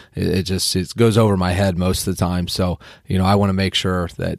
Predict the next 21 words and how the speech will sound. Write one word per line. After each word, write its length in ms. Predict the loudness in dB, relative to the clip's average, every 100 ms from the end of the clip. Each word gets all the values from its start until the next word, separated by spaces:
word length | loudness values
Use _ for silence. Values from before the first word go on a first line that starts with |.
| -10
if 140 | -10
I 100 | -6
see 260 | -4 0 0
something, 380 | 0 -4 -2 -2
I'm 100 | 0
gonna 160 | 0
research 560 | 2 0 0 -2 -4 -4
it 80 | -4
before 320 | -6 -2 -2
I 60 | 0
make 240 | -2 -2
that 320 | -4 -4 -6 -10 -20 _ _ _
kind 180 | -4 -2
of 60 |
spur 320 | -2 2 2 4
of 60 |
the 80 | 2
moment, 460 | 2 2 0 -2 -6
uh, 320 | -6 -6 -8 0
purchase 400 | 0 0 -6 -6
anymore. 440 | -4 -2 -4 -6